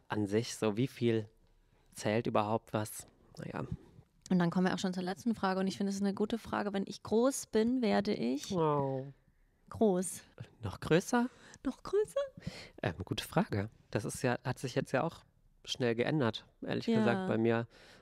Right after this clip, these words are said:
Speaker 1: Deswegen, also innerhalb von einem Jahr habe ich einen komplett neuen Weg eingeschlagen.
Speaker 2: Ja.
Speaker 1: Keine Ahnung.
Speaker 2: Vor zwei Jahren hättest du wahrscheinlich noch mal was ganz anderes gesagt,
Speaker 1: Ja.
Speaker 2: als du jetzt sagen würdest.
Speaker 1: Voll.
Speaker 2: Aber gibt's so irgendwelche Ziele oder Meilensteine oder Vorsätze oder irgendwas? Ich meine, das neue Jahr beginnt doch
Speaker 1: Hm.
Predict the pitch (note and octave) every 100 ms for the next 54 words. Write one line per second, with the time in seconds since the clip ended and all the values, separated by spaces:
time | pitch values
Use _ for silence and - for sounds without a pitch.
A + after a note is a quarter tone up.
0 | _ A#2 A#2+ A#2 - _ _ - - -
1 | A2 G#2+ - A#2+ A#2 - A2+ A2 A2+ A2+
2 | A#2 A#2 A#2 A2 - A2 - A2+ - C#3
3 | - G#2 G#2 G2 G2+ - G#2 G#2+ - G#2
4 | G#2+ A#2 G#3+ G3 G#3 - - - - -
5 | G2 G2 A2+ C#3 A2+ - G#3 G3 G3 G#3+
6 | G#3 G#3 G#3 G#3 G#3 G3+ G3 - G#3+ G3+
7 | F#3+ F#3+ - G#3 G3+ B2 B2 A#2 - G3
8 | G3+ G#3 G#3+ - F#3 F#3+ G3 G3 G3 G3+
9 | - C3+ C#3 C3 - F#3 G3+ - - C#4+
10 | A3+ A#3 A3+ A3 G#3+ G#3 - - A#3 C4+
11 | A#3+ G#3+ G#3 G3+ G3 A#3 - - A3+ A3+
12 | A3+ A3 G3+ G3+ G3 G3 G3 - - G#3
13 | A3 G#3+ G#3+ - - G#3+ G3+ G3+ G3 G#3
14 | G#3+ A3 - - - - - - F3 F#3
15 | F3+ - A2+